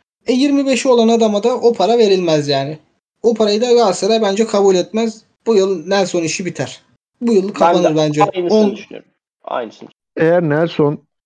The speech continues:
Speaker 3: Marcao'nun yaptığı gibi yapmıyorsa, hani o şekilde davranmıyorsa sizle aynı fikirdeyim.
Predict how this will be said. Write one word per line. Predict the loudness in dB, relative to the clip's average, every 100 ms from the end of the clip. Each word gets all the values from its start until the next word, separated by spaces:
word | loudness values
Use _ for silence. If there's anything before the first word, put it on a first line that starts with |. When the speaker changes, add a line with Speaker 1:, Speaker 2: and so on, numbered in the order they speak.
| _ 0
Speaker 3:
Marcao'nun | 0 0 0 0 0
yaptığı | 0 0 0 0
gibi | 2 2 4 2 0 _ _ -2
yapmıyorsa, | 0 0 0 0 -2 -4 -2
hani | -2 -4
o | -4
şekilde | -4 0 0 2
davranmıyorsa | 0 2 0 0 -2 -2 -2 -2 -10 _ _
sizle | -6 -2 2 2
aynı | 2 -2
fikirdeyim. | -6 -6 -2 0 -2